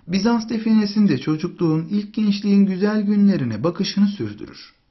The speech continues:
Bulutun rengi, yalnızlık, boşluk içindeki kahramanların arayışlarıyla çocukluk anılarına yaslanır. Bu parçada bahsedilen sanatçı aşağıdakilerden hangisidir? A. Haldun Taner,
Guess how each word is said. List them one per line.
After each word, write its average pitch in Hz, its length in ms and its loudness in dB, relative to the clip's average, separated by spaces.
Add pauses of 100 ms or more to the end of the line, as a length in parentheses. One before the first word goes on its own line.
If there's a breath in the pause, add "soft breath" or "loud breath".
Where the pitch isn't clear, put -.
(500 soft breath)
Bulutun 170 500 2
rengi, 220 460 2 (240 loud breath)
yalnızlık, 165 680 0
boşluk 165 420 -4
içindeki 202 520 -2
kahramanların 185 840 0
arayışlarıyla 185 800 -2
çocukluk 202 460 -4
anılarına 190 400 2
yaslanır. - 680 -10 (680 loud breath)
Bu 175 60 -8
parçada 220 420 2
bahsedilen 220 500 -2
sanatçı 139 420 -4
aşağıdakilerden 185 680 -4
hangisidir? - 600 -8 (240)
A. 131 220 0
Haldun 156 300 -2
Taner, 139 500 -10